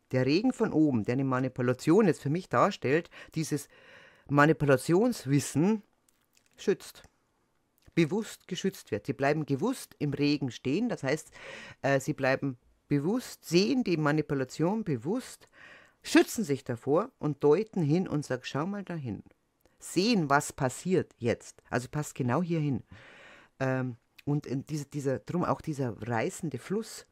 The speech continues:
der natürlich mit dem Regen immer mehr wird, ähm, das ist richtiges Wissen. Das vom Himmel ist eben diese Manipulation, die die Leute von oben treffen soll. Dieses Drückende, was da runterkommt.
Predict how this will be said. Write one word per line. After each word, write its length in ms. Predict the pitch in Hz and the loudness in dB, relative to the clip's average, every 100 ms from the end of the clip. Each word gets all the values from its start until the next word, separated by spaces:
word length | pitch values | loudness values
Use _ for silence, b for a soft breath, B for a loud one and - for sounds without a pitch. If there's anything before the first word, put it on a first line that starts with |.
| - | -4
der 80 | |
natürlich 320 | 131 127 156 139 | -4 -2 -4 -4
mit 100 | - | -8
dem 120 | 120 | -6
Regen 200 | 151 147 | -4 -4
immer 200 | 123 123 | -6 -6
mehr 260 | 120 151 | -2 -2
wird, 260 | 151 151 190 B B B B | 0 -2 -4 B B B B
ähm, 220 | 143 135 - | -2 -2 -2
das 160 | 156 - | -4 -2
ist 160 | 143 | -2
richtiges 540 | 165 - 170 139 123 - | -4 -4 -2 -2 -2 -4
Wissen. 380 | 117 - 76 - _ | -6 -8 -14 -16 _
Das 120 | - 127 | -10 -6
vom 200 | 143 131 | -4 -2
Himmel 360 | 113 185 208 | 0 2 2
ist 180 | 151 160 | 0 -4
eben 200 | - 151 | -4 -4
diese 220 | 151 147 | -6 -2
Manipulation, 760 | 147 143 147 139 123 - 147 185 | 0 0 -2 -2 -4 -4 -4 -2
die 120 | 165 | -2
die 80 | 131 | 2
Leute 280 | 127 127 151 | 2 2 -2
von 140 | - | -2
oben 220 | 110 143 | -2 -2
treffen 320 | 143 123 - | -4 -6 -6
soll. 300 | 127 123 120 - - B B B - | -2 0 0 -2 -16 B B B -10
Dieses 320 | 147 127 123 B B - | -6 -6 -8 B B 2
Drückende, 500 | 185 254 226 151 113 | 4 4 2 2 2
was 160 | 123 | 0
da 100 | - | -2
runterkommt. 680 | 135 151 - - 92 95 | -6 -4 -6 -8 -10 -12